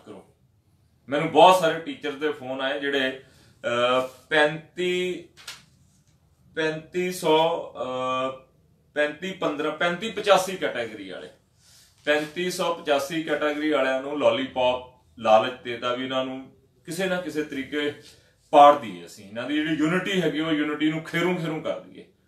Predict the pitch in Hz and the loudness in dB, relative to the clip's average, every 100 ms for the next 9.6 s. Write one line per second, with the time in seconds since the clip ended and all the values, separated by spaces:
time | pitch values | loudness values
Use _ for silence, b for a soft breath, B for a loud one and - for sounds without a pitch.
0 | _ - 143 156 156 160 180 175 180 160 | _ -8 -2 -2 6 8 8 4 0 0
1 | 147 151 147 143 143 139 127 110 120 123 | 0 2 0 0 -4 -6 -6 -12 -8 -6
2 | 127 135 147 151 170 170 170 - 143 131 | -4 0 2 4 2 -2 -4 2 0 2
3 | 156 156 143 135 147 147 147 151 147 160 | -2 0 -2 -2 0 2 2 2 2 2
4 | 151 147 151 B B B B _ 120 127 | 2 -2 -2 B B B B _ -6 0
5 | 143 147 143 147 143 147 147 131 147 147 | 4 6 4 2 -4 -4 -2 2 2 2
6 | 143 139 139 131 117 131 131 127 107 123 | -2 0 -4 -4 -8 -6 -4 -4 -4 -8
7 | 131 117 113 131 135 117 113 123 117 120 | -6 0 0 2 0 0 -2 -6 -8 -8
8 | 120 131 139 117 123 - 139 151 147 107 | 0 2 4 2 2 0 -4 0 0 2
9 | 101 87 90 90 - | -2 -4 -10 -14 -16